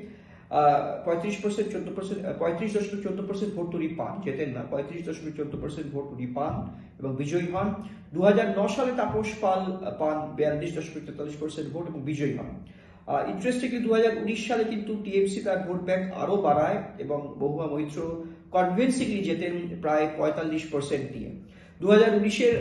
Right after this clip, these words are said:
যদি ভোটের পার্সেন্টেজ, কংগ্রেস কিন্তু সেটাকে আবার রিট্রিভ বা পুনরুদ্ধার করতে শুরু করেছে। আহ, সুতরাং বহরমপুরে কিন্তু একটা জমজমাট লড়াই আমরা দেখতে চলেছি।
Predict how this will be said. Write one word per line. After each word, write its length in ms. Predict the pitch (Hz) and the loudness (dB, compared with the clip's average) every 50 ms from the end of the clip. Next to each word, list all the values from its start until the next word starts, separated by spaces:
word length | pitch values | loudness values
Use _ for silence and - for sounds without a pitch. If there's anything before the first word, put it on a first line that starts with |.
| 120 - | 0 -2
যদি 300 | 185 190 190 202 202 190 196 - - 147 | -4 -4 -4 -4 -2 -2 -2 -4 -4 -4
ভোটের 260 | 175 175 202 208 202 - | -2 2 2 2 2 0
পার্সেন্টেজ, 520 | 180 175 - - 208 202 214 202 - - 190 185 - - - - | -2 -4 -2 -2 -2 0 0 0 0 0 -2 -2 -4 -6 -6 -2
কংগ্রেস 340 | 160 165 165 170 185 180 | -2 0 0 0 -2 -2
কিন্তু 200 | - 185 185 - | -2 -4 -4 -6
সেটাকে 280 | 185 - 196 190 185 180 | -6 -4 -4 -2 0 0
আবার 260 | 156 170 170 156 147 | 2 4 4 2 2
রিট্রিভ 400 | 175 175 170 - - 226 214 202 | 2 0 -2 -2 2 2 2 2
বা 80 | 170 165 | 2 0
পুনরুদ্ধার 560 | - 170 170 175 180 175 180 170 175 165 160 165 | 0 -2 -2 -2 -2 -2 -2 -4 -2 -4 -4 -2
করতে 280 | 160 160 151 - 165 | -2 -4 -6 -6 -8
শুরু 180 | 151 - 151 143 | -8 -6 -4 -4
করেছে। 380 | 147 147 131 120 110 - 110 104 - - - - - - - - - - | -2 -2 -2 -2 -2 -4 -6 -10 -12 -12 -14 -16 -18 -20 -20 -20 -14 -2
আহ, 200 | - 160 165 - | 0 4 4 4
সুতরাং 560 | - - - - 262 277 277 269 - - - 185 | 4 2 0 2 4 4 6 4 2 -2 0 2
বহরমপুরে 460 | 180 185 214 233 226 - 247 226 240 | 4 6 6 6 6 4 0 -2 -2
কিন্তু 180 | - - - | -2 -2 -4
একটা 140 | 226 - 233 | -2 -2 -2
জমজমাট 720 | 202 - 190 175 175 180 180 - 220 208 220 220 - 190 175 | 0 2 2 2 2 2 0 0 0 0 2 -2 -2 -2 -2
লড়াই 320 | 170 165 175 180 180 175 | 0 0 2 2 2 0
আমরা 200 | 175 - 170 - | 0 -2 -2 -2
দেখতে 360 | 156 160 156 - - 190 185 | -4 -4 -6 -4 -4 -4 -4
চলেছি। 520 | - 165 165 170 165 - 226 226 - - | -2 -2 -2 -2 -2 -4 -4 -4 -6 -8